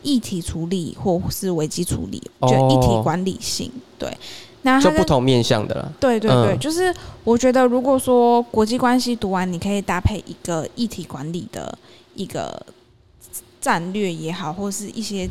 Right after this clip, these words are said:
Speaker 1: 技能也好，
Speaker 2: 嗯。
Speaker 1: 我觉得不管是对未来工作比较好找，或是对研究上面，其实也比较多面向去写啦。
Speaker 2: 嗯。
Speaker 1: 就是我，我个人其实对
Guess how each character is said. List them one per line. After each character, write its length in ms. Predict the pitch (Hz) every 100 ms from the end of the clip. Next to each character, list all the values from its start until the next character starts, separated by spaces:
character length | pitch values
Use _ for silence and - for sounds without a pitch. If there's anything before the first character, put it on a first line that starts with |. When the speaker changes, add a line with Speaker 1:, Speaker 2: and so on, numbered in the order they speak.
| -
Speaker 1:
技 300 | - 226 170
能 340 | - - 139 123
也 60 |
好， 140 | 117 165
Speaker 2:
嗯。 40 |
Speaker 1:
我 100 | 180
觉 140 | 202
得 160 | 196 208 - - - -
不 120 | 349
管 240 | 262 170
是 180 | 185 214 -
对 120 | - 220
未 180 | 226
来 140 | 220 170
工 240 | 185 196
作 400 | 196 214 196 170 -
比 60 |
较 120 | - 208
好 220 | 196 170
找， 180 | - 160
或 160 | 202
是 120 | 196
对 200 | 208 233
研 180 | 214 170
究 120 | 160 185
上 120 | 190
面， 140 | 190
其 100 | 185
实 220 | 190 185 185 - - -
也 100 | 208
比 120 | 208
较 220 | 190 202
多 560 | 190 190 180 180 175 180 -
面 240 | 254 220
向 260 | 185 220 175
去 200 | 180 196
写 400 | 185 - - - -
啦。 200 | - - - -
Speaker 2:
嗯。 240 | 139 127
Speaker 1:
就 100 | 120
是 80 | 285
我， 200 | 262 196 - -
我 160 | 214
个 180 | 202 247
人 180 | 220 202
其 240 | - 208
实 100 | 208
对 220 | 214 220